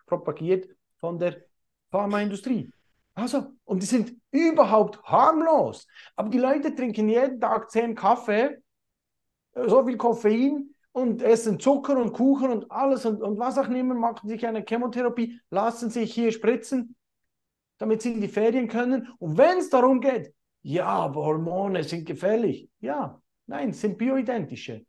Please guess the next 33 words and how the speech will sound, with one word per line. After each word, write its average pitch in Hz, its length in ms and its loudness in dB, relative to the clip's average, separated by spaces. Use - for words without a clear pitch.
Es - 120 -20
gibt 202 240 -2
ja - 60 2
fast 196 260 -4
nichts 233 200 -4
harmloseres. 208 800 -2
Ja, 214 220 -6
nicht 160 180 -20
ganz 233 280 0
so, - 240 -12
aber 160 140 -4
das 214 120 -6
funktioniert. 269 680 2
Also, 208 460 4
oral 254 420 4
geht 240 280 2
es 208 100 -8
nicht 233 220 0
so 240 100 -4
gut, 247 320 -2
wird 202 160 -2
nicht 214 160 0
so 214 80 -10
gut 220 240 -2
aufgenommen 208 560 2
und 170 120 -6
manchmal 190 340 -2
haben 185 120 -4
die 185 100 0
auch 180 140 0
nicht 185 160 -6
so 160 100 -8
gute 185 460 -6